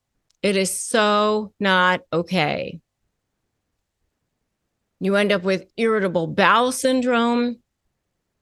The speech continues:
Not okay. And they do. They choose those opportune moments to trip you up right then and there.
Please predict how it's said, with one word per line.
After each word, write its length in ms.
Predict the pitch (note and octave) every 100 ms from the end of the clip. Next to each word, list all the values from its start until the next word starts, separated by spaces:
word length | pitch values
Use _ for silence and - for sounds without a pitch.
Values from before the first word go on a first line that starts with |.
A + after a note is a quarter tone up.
| _ _ _ _ _ _ _ _ _ _ _ _ _ _ _ _ _ _ _ _ _ _
Not 260 | G#3 G#3+ A3
okay. 540 | G#3+ G3 D#3+ - - _ _ _ _ _ _ _ _ _ _ _ _ _ _
And 140 | A3+ C4
they 140 | D#4+
do. 320 | D#4+ G#4 A#3
They 160 | F#3 F3+
choose 580 | - - B3+ C#4 C4 -
those 280 | G#3 F#3+
opportune 680 | G3 G#3+ B3+ B3 - A3+ A3
moments 680 | G3 F3+ F3 D3 C3+ - - _ _ _ _ _
to 120 | -
trip 640 | - - - E3+ G3+ A#3+ A#3+
you 260 | A#3 A3
up 220 | F3 - -
right 540 | D#3+ D#3 F3 G#3+ C#4+
then 220 | C#4+ D#4 D#4
and 140 | D4
there. 360 | D#4 C#4 -